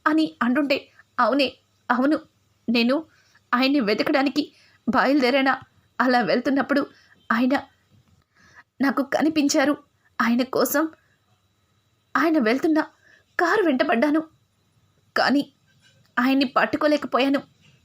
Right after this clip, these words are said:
ఆ దేవుడే మళ్ళీ ఆయన్ని చూపించినట్టు ఆ కారు సడన్గా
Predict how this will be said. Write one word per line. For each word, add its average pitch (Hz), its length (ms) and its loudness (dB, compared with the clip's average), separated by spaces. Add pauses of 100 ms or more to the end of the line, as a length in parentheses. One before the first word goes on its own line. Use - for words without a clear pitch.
(1300)
ఆ 247 100 0
దేవుడే 220 500 0 (420)
మళ్ళీ 359 340 2
ఆయన్ని 294 360 0
చూపించినట్టు 269 580 -2 (480)
ఆ 240 80 2
కారు - 320 -2
సడన్గా 294 540 -2